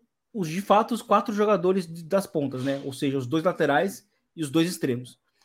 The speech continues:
São os melhores jogadores do time e, e a saída do time é muito baseada nisso, né? É uma saída muito exterior, uma saída sustentada, se tornou uma saída sustentada, né? Os dois zagueiros ali, o Emrabat,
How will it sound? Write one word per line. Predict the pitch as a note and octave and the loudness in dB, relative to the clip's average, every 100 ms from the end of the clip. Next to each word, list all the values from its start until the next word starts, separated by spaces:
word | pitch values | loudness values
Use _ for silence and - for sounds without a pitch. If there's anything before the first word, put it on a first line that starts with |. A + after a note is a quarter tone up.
| _ | _
São | - D3+ | -4 -2
os | D3+ | 2
melhores | D3+ E3 F#3 | 4 6 4
jogadores | G3 F#3 F3+ | 4 4 2
do | E3+ | 0
time | - E3 G3 A#3+ - _ _ _ - | -4 -2 0 -2 -6 _ _ _ -10
e, | D#3 D#3+ D#3+ D3 D3+ | -6 -4 -4 -4 -2
e | |
a | D#3+ | 0
saída | - E3 A3 C#4+ | 2 2 2 2
do | G#3 | 0
time | - G3+ A#3+ C4 A#3+ | 0 0 2 0 0
é | G3+ | 0
muito | E3 F3+ A#3+ A#3+ | 2 2 2 4
baseada | A#3+ A3+ A3+ | 6 6 4
nisso, | G3+ C#3 C#3 | 2 0 -2
né? | C3+ | -2
É | |
uma | C#3+ C#3 | -2 -2
saída | D3 D3+ | -2 0
muito | D3+ E3 | -2 -4
exterior, | - E3 C3+ D3 G3+ G3+ D3 C3 - | -4 -2 0 4 6 4 0 -8 -8
uma | C3+ | -8
saída | B2 C#3+ D3 | -4 -2 -2
sustentada, | C#3+ - - C#3+ D3 E3 | -4 -4 -2 0 0 -2
se | - | 0
tornou | D#3+ D#3 G#3 | 2 4 2
uma | G#3+ | 0
saída | F3+ E3 | -4 -6
sustentada, | - D3 C#3 D3 F3+ - _ _ _ _ _ _ - | -4 -2 2 2 0 -6 _ _ _ _ _ _ -6
né? | C#3+ C#3+ - C3 | -4 -6 -10 -10
Os | B2 | 0
dois | D#3+ D3+ | 2 2
zagueiros | C#3 C3+ F3+ F#3+ C#3+ | 2 2 2 2 0
ali, | C#3+ F3+ | 0 2
o | F3 | 2
Emrabat, | D3+ D3+ C#3+ F3 - - | 2 2 4 4 2 -8